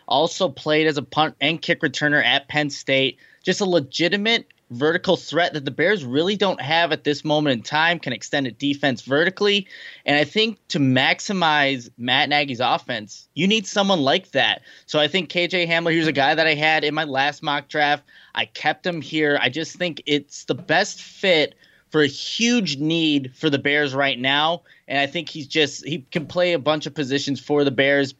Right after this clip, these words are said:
especially 'cause Matt Nagy likes to do three by one sets.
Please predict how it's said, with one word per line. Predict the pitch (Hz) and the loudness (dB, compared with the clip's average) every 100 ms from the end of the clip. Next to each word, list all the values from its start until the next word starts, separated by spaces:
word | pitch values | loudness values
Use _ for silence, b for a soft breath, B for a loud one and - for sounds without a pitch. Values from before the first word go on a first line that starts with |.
| - | -20
especially | - 185 175 170 | -2 0 0 -2
'cause | 156 131 | -2 0
Matt | 139 139 | 2 2
Nagy | 135 139 | 2 0
likes | 139 135 131 | 2 0 0
to | 147 | -6
do | 131 | -4
three | 160 | -2
by | 143 135 | 0 2
one | 127 107 | 2 -2
sets. | - - 208 202 - | -8 -2 0 0 -6